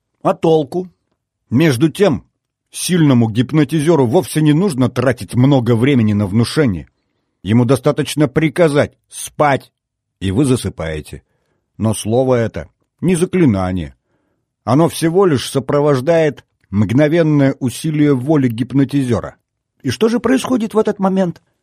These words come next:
Думаю, что психодинамическое поле внушателя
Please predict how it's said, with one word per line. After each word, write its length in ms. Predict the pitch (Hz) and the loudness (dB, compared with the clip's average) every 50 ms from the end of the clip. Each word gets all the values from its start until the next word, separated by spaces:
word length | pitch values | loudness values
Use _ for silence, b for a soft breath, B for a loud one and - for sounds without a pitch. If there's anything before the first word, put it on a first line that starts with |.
| _ _ _ _ _ _ | _ _ _ _ _ _
Думаю, 440 | _ 104 104 151 196 180 160 135 117 | _ -2 2 4 4 6 4 4 2
что 240 | 101 - _ - 107 | 0 -2 _ -6 -6
психодинамическое 1080 | - - - 175 180 - 135 113 123 123 135 139 160 170 - 135 117 - - 110 110 107 | -4 -6 -6 -6 -2 -2 0 2 2 2 2 2 0 0 -2 -4 -4 -4 -2 -4 -4 -4
поле 340 | _ _ 151 131 117 107 | _ _ -2 -2 0 -2
внушателя 800 | 95 90 101 117 139 147 - - 214 214 - - 110 85 76 - | -2 0 0 0 0 0 0 -2 -2 -4 -2 -4 -8 -8 -8 -14